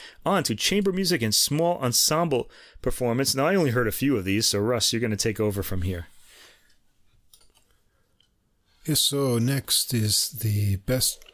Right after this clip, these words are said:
Speaker 2: chamber music or small ensemble performance category, and the nominees are contemporary Voices by the Pacifica Quartet. This is also a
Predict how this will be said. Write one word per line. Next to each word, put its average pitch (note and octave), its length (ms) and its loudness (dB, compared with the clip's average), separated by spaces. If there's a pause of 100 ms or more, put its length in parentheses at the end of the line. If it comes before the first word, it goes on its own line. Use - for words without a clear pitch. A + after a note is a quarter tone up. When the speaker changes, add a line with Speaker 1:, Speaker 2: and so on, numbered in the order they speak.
(160)
Speaker 2:
chamber G3 340 2
music D3+ 400 0
or A#2+ 140 2
small E3 720 0
ensemble B2 640 0
performance B2 1120 -2 (140)
category, B2+ 640 0 (580)
and B2 460 0
the A#2+ 100 0
nominees D#3 600 2
are A2+ 560 2 (720)
contemporary D#3+ 800 2
Voices A#2 720 2
by A2 300 -2
the G2 260 0
Pacifica - 720 -2
Quartet. - 920 -2 (600)
This A2 260 0
is A2+ 180 0
also G#2+ 760 0 (600)
a G2 240 0